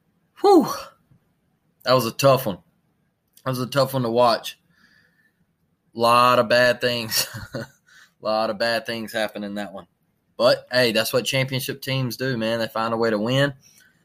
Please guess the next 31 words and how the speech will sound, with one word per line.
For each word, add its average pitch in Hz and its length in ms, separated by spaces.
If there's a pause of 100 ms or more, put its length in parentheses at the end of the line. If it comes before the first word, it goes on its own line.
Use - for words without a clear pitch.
(600)
They, 101 280
uh, 98 160
scratch, 120 580
claw, 120 320
fight, 120 460 (1500)
do 117 100
whatever 123 220
you 120 100
gotta 120 200
do. 120 360 (160)
Wendell 123 240
Green 120 360
getting 113 200
knocked 117 240
out 123 140
of 120 60
the 117 40
game, 120 340
coming 120 300
back, 117 400 (600)
fighting 117 340
for 120 140
his 117 180
brothers, 120 600 (340)
knee 117 240
to 120 80
knee, 117 460 (1500)
coming 113 240
back, 110 340
man. 110 280
That's, 104 180